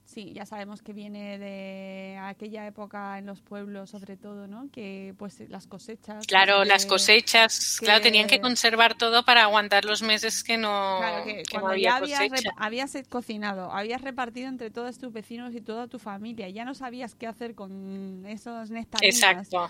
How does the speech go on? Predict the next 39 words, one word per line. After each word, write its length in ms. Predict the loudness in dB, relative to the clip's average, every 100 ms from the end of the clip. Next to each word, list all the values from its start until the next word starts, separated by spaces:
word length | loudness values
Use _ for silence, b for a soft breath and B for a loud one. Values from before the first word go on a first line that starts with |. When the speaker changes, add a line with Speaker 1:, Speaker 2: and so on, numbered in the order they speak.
| -8
Speaker 1:
o 40 | -8
esos 140 | -6
melocotones 640 | -6 -8 -10 -10 -10 -10
que 80 | -14
te 80 | -12
había 200 | -10 -8
dado 100 | -8
la 100 | -10
cosecha 360 | -12 -16 -14 -14
y 40 |
no 280 | -12 -12 -14
se, 140 | -16 -16
no 160 | -12
los 180 | -12 -14
quieres 240 | -12 -14 -12
tirar, 300 | -10 -10 _ b b
pues 200 | -16 -14
entonces 440 | -14 -18 -16 -16 -14
ha-, 240 | -16 -16
hacían 360 | -18 -14 -14 -14
conservas. 760 | -14 -16 -16 -16 -14 -16 -20 _ b b b b
Y 300 | -8 -6 6
Speaker 2:
Y 40 | 8
además, 360 | 10 10 6
¿sabes 320 | 8 8 8
qué 80 | 6
me, 220 | 8 6 6
se 140 | 6
me 100 | 6
es 120 | 4
que 340 | 6 6 6 6
hay, 320 | 6 6 4
hay 200 | 6 8
algo 240 | 8 4 6
que, 380 | 8 8 4 2
que 80 |
me 100 | 2
entraña 460 | 4 6 4 6 4
mucho, 380 | 2 -2 2